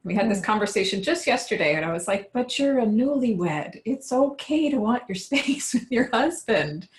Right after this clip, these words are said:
Speaker 2: Oh my
Speaker 1: But
Speaker 2: goodness.
Speaker 1: she, she
Speaker 2: Yeah.
Speaker 1: felt so, she felt so bad that tho-, those parents now live somewhere that they don't wanna be.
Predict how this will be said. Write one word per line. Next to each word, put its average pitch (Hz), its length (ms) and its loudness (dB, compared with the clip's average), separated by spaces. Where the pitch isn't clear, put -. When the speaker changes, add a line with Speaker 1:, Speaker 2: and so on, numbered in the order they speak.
Speaker 2:
Oh 220 120 -4
my 190 160 -2
Speaker 1:
But 190 100 -2
Speaker 2:
goodness. 220 120 -2
Speaker 1:
she, 220 260 0
she 208 200 -2
Speaker 2:
Yeah. 190 80 -2
Speaker 1:
felt 233 280 2
so, 240 680 2
she 247 220 -2
felt 262 260 2
so 220 260 4
bad 214 380 4
that 185 280 -6
tho-, 190 320 -2
those 175 300 -8
parents 208 500 -10
now 170 480 -8
live 185 300 -10
somewhere 175 380 -8
that 175 160 -8
they 175 100 -8
don't 175 220 -10
wanna 160 180 -16
be. 170 520 -12